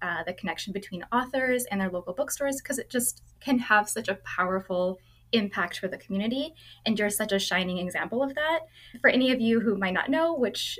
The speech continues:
might be many of you, since you are probably not located in Southern California, <laughs> Kiersten, you go way back with Mysterious Galaxy Bookstore.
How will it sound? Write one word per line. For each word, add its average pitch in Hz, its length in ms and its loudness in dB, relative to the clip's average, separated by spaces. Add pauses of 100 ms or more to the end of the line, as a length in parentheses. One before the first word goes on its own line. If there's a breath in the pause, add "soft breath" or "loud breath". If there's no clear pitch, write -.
might 247 240 -2
be 269 300 -2
many 226 240 2
of 277 80 -2
you, 370 240 -4
since 220 320 -4
you 214 260 -6
are 202 260 -2
probably 453 340 -2
not 196 180 2
located 185 400 -2
in 185 320 -2
Southern 185 260 -2
California, 262 440 4
<laughs> - 720 2
Kiersten, 277 320 2
you 339 60 6
go 381 140 4
way 208 180 2
back 196 240 0
with 185 120 -4
Mysterious 185 360 -4
Galaxy 175 300 -6
Bookstore. - 520 -6